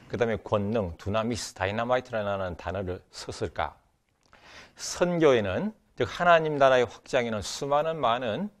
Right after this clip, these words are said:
사람의 힘으로 어찌할 수 없는 많은 장애물과 때로는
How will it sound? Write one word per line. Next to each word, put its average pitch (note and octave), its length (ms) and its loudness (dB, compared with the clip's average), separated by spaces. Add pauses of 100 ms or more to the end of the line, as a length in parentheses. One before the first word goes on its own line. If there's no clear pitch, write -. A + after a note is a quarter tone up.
(300)
사람의 D3 560 2
힘으로 C#3 340 0
어찌할 A#2+ 380 2
수 - 160 -6
없는 F#2 380 -6
많은 B2 400 -8
장애물과 G#2 840 -4 (340)
때로는 A2 420 -2